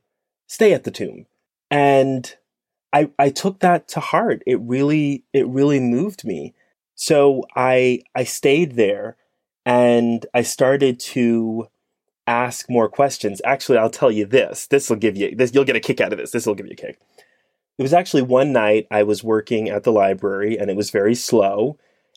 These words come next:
And I was friends with, uh, Jonathan Martin on Facebook. And I saw, I was scrolling through my Facebook feed. Um, of course, he has proximity. Jonathan Martin has proximity to, s-, or relationship with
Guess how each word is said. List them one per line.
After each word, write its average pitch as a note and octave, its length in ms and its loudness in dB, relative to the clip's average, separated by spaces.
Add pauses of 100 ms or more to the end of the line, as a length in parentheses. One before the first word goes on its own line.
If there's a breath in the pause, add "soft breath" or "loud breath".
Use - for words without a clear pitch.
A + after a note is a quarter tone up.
And A2+ 560 2
I A2+ 120 2
was A2 200 -2
friends C#3+ 580 0
with, G#2+ 560 2 (120)
uh, G2 340 -2
Jonathan G#2+ 500 0
Martin G2+ 440 -4
on G2 180 -8
Facebook. G2 600 -4 (880)
And A#2 220 2
I A2 140 4
saw, A2 800 2 (600)
I C#3 60 4
was B2 120 2
scrolling D3 480 0
through B2 140 0
my A2 140 2
Facebook G#2 500 -4
feed. G2+ 420 -10 (400)
Um, G#2+ 340 0
of A#2 140 -4
course, C3+ 240 2
he A#2+ 80 0
has A2+ 160 2
proximity. G#2+ 560 -2
Jonathan G#2+ 340 2
Martin G2+ 220 -2
has G2 240 -2
proximity G2+ 500 -2
to, - 120 -10
s-, - 120 -10
or G2+ 240 4
relationship G#2 680 0
with G2 260 0